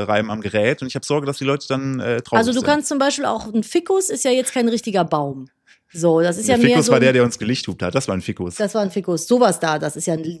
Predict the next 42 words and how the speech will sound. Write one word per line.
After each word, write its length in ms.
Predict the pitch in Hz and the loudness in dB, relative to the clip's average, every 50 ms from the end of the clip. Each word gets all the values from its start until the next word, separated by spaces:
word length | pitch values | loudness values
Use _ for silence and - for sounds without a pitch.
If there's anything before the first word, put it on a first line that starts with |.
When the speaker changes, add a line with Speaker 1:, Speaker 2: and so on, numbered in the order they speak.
| 156 165 175 | -14 -10 -8
Speaker 2:
ein 160 | 175 165 - | -6 -6 -6
Fikus. 400 | - 180 170 170 165 156 - - _ - - - - _ - | -4 -6 -4 -2 -2 -4 -4 -6 _ -16 -20 -20 -14 _ 0
Das 220 | 220 233 - - | 0 0 2 2
könnte 260 | - 320 330 339 370 | 2 2 2 2 2
man 440 | 320 302 302 311 330 339 330 330 320 - _ _ _ _ _ _ - | 0 0 0 0 0 -2 -2 -4 -6 -10 _ _ _ _ _ _ -8
Speaker 1:
Nee, 120 | 139 160 | -6 -4
ich 240 | - - 131 - 123 | -4 -4 -4 -2 0
will 80 | 147 | 0
einen 140 | 160 180 180 170 | 2 2 2 2
Bonsai. 600 | 208 254 302 202 123 101 90 85 85 85 87 - _ _ _ _ _ _ _ _ _ _ _ _ _ _ _ _ _ - | 2 2 2 2 2 2 2 0 -2 -4 -8 -14 _ _ _ _ _ _ _ _ _ _ _ _ _ _ _ _ _ -4
Speaker 2:
Einen 100 | 240 262 | -2 0
echten. 640 | 269 - 339 - - - - - 170 151 151 160 165 - _ | 2 2 2 2 0 -2 -2 -2 -4 -4 -4 -6 -10 -16 _
Speaker 1:
Ich 260 | - - 190 - 160 | -8 -6 -6 -2 0
will 160 | 156 190 226 208 | 2 2 2 2
so 80 | 226 269 | 2 0
ein 120 | 294 262 | 0 0
kleines 380 | - 214 196 214 240 247 - - | 0 0 0 0 0 -2 0 0
Speaker 2:
Die 80 | 269 | 2
Speaker 1:
Gewächs 140 | 277 285 - | 2 4 4
Speaker 2:
kosten 160 | 302 320 170 | 4 4 4
Speaker 1:
haben. 220 | 147 135 131 294 208 | 4 4 2 2 2
Speaker 2:
siebentausend 680 | 214 294 330 320 339 233 247 269 269 262 233 262 226 | 0 0 0 0 0 0 2 2 2 2 0 -2 0
Euro, 300 | - 208 247 247 254 233 | 2 2 0 2 0 -2
Philipp. 460 | - - 185 156 160 156 156 - _ _ - | -2 -2 -4 -4 -4 -6 -8 -10 _ _ -6
Speaker 1:
Äh, 100 | 165 151 | -4 0
so 100 | 143 196 | 0 2
einen 60 | 220 208 | 0 0
kleinen, 840 | - - 190 196 220 226 220 185 165 156 156 156 160 165 165 - _ _ _ _ - | 0 2 2 2 4 2 0 0 0 0 0 -2 -4 -8 -12 -14 _ _ _ _ -2
ganz 320 | - 214 254 277 - - - | 0 0 0 0 -2 -6 -2
kleinen. 540 | - 147 135 131 127 131 135 135 135 _ _ _ | -2 0 0 0 0 -2 -4 -8 -16 _ _ _
Speaker 2:
Das 200 | - 285 330 - | 0 0 0 2
ist 100 | 392 339 349 | 0 -4 -4
ein 40 | 330 | -2
kleiner 300 | - 320 311 302 302 277 | 0 0 2 2 0 -2
Feigenbaum. 680 | - - 240 226 208 185 160 156 151 147 151 156 165 _ _ _ _ _ _ _ _ _ _ _ - | 0 0 0 0 0 -2 -2 -2 -2 -2 -4 -6 -12 _ _ _ _ _ _ _ _ _ _ _ -4
Kostet 300 | - 240 233 254 220 185 | -2 -2 -2 -2 -4 -2
siebentausend 540 | 226 277 294 277 - 247 240 233 220 240 - | -2 -2 -2 0 0 0 0 0 0 -2 -2
Euro. 300 | 175 190 180 165 160 - | -2 -2 -2 -4 -4 -4
Ein 220 | - 214 214 214 175 | -2 0 0 2 4
Bonsai 240 | 240 262 294 - - | 4 4 4 4 4
Speaker 1:
Der 120 | - 226 | 6 4
daneben. 580 | 202 - 226 233 170 156 147 151 156 160 - | 4 4 2 0 0 0 0 -2 -2 -10 -18